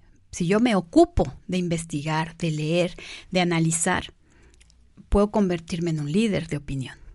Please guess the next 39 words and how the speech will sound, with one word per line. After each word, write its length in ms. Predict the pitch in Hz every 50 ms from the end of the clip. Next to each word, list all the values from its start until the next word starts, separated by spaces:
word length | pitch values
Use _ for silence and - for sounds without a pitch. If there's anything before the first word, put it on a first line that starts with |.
| - - - - - -
Puedo 340 | - 196 196 196 202 208 160 160
dar 180 | 190 180 180
un 180 | 190 185 175 165
buen 160 | 170 180 180
consejo, 560 | 180 - 170 160 165 - - 185 180 - - 165
puedo 320 | - - 185 180 190 196
atreverme 720 | 185 170 - 165 165 160 156 180 180 196 202 190 180 170 -
a 260 | - 196 208 208 - - - _ _ - - - - - - - - -
gestio-, 400 | - 202 185 - - - 185 -
hacer 260 | - 175 - 180 170
gestiones 720 | - - 170 - - - 190 185 185 185 170 165 165 - -
y, 240 | 151 151 147 139 -
y 100 | - 165
trámites 640 | 165 - 165 160 151 151 160 165 165 - 247 - - - - - - - -
que 100 | - 175
ayuden 480 | 156 143 151 208 247 262 247 233 208 196
a 60 | 180
mi 100 | 170 165
comunidad, 640 | 165 165 165 165 160 160 156 160 165 170 170 180 180
que 140 | - - 170
ayuden 320 | 151 180 214 226 226 214
a 40 | 196
mi 120 | 180 170
familia, 500 | - - - 160 160 180 180 180 185 190
que, 320 | 185 - - 160 139 - - - - - - - -
que 120 | - 196
yo 120 | 190 226 254
me 80 | 294
integre, 560 | 302 277 247 - 226 208 190 185 190 208 - - - - - - - - - -
pero 220 | 208 190 185 185
con 160 | - 202 240
un 80 | 269 277
verdadero 420 | 285 262 240 220 220 226 247 247
con-, 200 | - - 202 - - - - -
una 180 | 202 202 220
verdadera 340 | 214 214 208 190 185 202 208
conciencia 520 | - 190 185 175 165 - 220 240 233 - 214
y 40 |
conocimiento. 680 | 214 - 180 175 170 165 - - 170 165 156 151 156 -